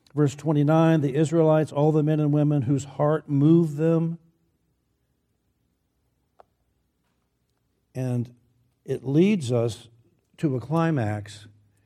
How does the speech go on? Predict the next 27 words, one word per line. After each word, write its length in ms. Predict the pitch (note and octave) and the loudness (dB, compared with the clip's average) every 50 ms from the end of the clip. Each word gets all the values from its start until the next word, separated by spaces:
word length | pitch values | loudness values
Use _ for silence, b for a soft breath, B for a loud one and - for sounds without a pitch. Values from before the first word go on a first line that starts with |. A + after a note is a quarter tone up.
| _ _ _ _ _ _ _ _ - | _ _ _ _ _ _ _ _ -6
that 240 | B2 C3+ C3 B2+ - | -2 -2 -2 0 0
has 160 | B2+ B2+ A#2+ | -4 -4 -2
gotta 260 | C#3+ D#3+ D#3 D3+ D#3 | -2 -2 0 0 0
be 460 | C3+ C#3 C3+ C3 C3 B2+ B2+ A#2+ G#2+ - _ _ _ _ _ _ _ A#3+ | 0 0 -2 0 0 -2 -4 -4 -6 -10 _ _ _ _ _ _ _ _
one 140 | C#3+ C#3 C#3+ | -4 -4 -2
of 60 | C3 | -2
the 80 | C3 C3+ | -2 -2
most 320 | C3 C3+ C3 A#2+ - - | -2 -2 -2 -4 -6 -8
unique 420 | C3+ A#2+ B2 C3 C#3+ D3 D#3+ D#3+ D3+ | -8 -6 -4 -2 -2 -2 -4 -6 -8
commands 560 | - D3 C3+ C3+ C3+ C3+ C3 A#2+ A#2+ G#2 A2+ | -8 -6 -6 -4 -4 -6 -6 -6 -8 -8 -8
in 80 | B2 | -8
all 140 | A#2+ A#2+ A#2 | -6 -6 -6
the 100 | A2 A2+ | -8 -8
Bible. 400 | G#2+ A2 G#2 F#2+ F#2 - - _ _ _ _ _ _ _ _ _ _ _ _ _ _ _ _ _ _ _ _ _ _ _ _ _ _ _ _ _ _ _ _ _ _ _ _ | -8 -8 -10 -10 -12 -16 -20 _ _ _ _ _ _ _ _ _ _ _ _ _ _ _ _ _ _ _ _ _ _ _ _ _ _ _ _ _ _ _ _ _ _ _ _
Because 320 | - A#2 - C3+ A2 A2 | -12 -6 -4 -4 -4 0
once 240 | B2+ D3 F3 G3 F3+ | 0 0 0 0 -2
they 220 | - - E3+ D#3+ C#3+ | -4 -2 0 2 4
had 380 | D3+ C#3+ C3+ B2 G#2+ G#2+ G2+ _ _ _ _ _ _ _ _ _ _ _ | 4 4 2 0 -2 -8 -14 _ _ _ _ _ _ _ _ _ _ _
mustered 600 | - A2 C3 D#3 E3+ - - - D3 C3+ B2 B2 | -6 0 2 2 2 2 0 -2 0 0 0 0
all 240 | - B2+ C#3 D#3 E3 F3 | -2 -2 -2 0 0 0
of 60 | D3 | 0
these 160 | D#3 D3+ - | 0 -2 -2
contributions, 1000 | - D3+ D3 C#3+ - C#3+ B2 A2 B2+ C#3 C3+ B2 - G#2 F#2+ F2+ F#2 F2+ - - _ _ _ _ _ _ _ _ _ _ _ _ _ _ _ _ _ _ _ _ _ _ _ _ _ _ _ | -4 -4 -6 -4 -4 -6 -6 -2 -2 -2 -2 -2 -6 -12 -14 -14 -16 -18 -20 -20 _ _ _ _ _ _ _ _ _ _ _ _ _ _ _ _ _ _ _ _ _ _ _ _ _ _ _
Moses 600 | - C3+ C#3 C#3+ D#3 D#3+ D#3 D#3 D#3 D3+ C3+ - - | -4 -2 0 2 2 0 0 -2 -4 -6 -8 -8 -6
issued 580 | D#3 D#3+ D3 - - C#3+ C3+ C3 B2+ A#2+ A#2 - _ _ _ _ _ - | -4 -4 -4 -4 -4 -4 -2 -2 -2 -4 -8 -14 _ _ _ _ _ -12
a 80 | C3 | -12
command. 640 | - - - B2+ B2+ C3+ C3+ C3 A#2+ G#2+ F#2+ F#2+ - | -10 -6 -6 -4 -2 -2 -2 -2 -2 -4 -6 -10 -18